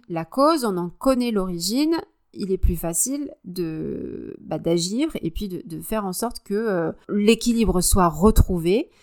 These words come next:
et puis, euh, qu'on puisse à nouveau avoir, euh, ou, ou pour la première fois, hein, parce que souvent, euh,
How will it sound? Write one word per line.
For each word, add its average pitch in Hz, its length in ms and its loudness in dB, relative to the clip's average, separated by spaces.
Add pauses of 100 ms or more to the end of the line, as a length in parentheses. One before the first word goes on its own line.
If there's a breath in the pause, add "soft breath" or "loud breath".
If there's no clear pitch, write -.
(260 soft breath)
et 185 100 2
puis, 254 440 0
euh, 160 220 -2
qu'on 156 160 -10
puisse - 440 -6
à 165 120 -2
nouveau 170 340 2
avoir, 196 580 0
euh, 151 360 -4
ou, - 260 -10
ou 175 160 -8
pour 175 220 6
la 175 100 4
première 160 340 2
fois, 214 240 2
hein, 208 140 -2
parce 196 160 -2
que 160 100 -10
souvent, 180 460 -4
euh, 156 140 -2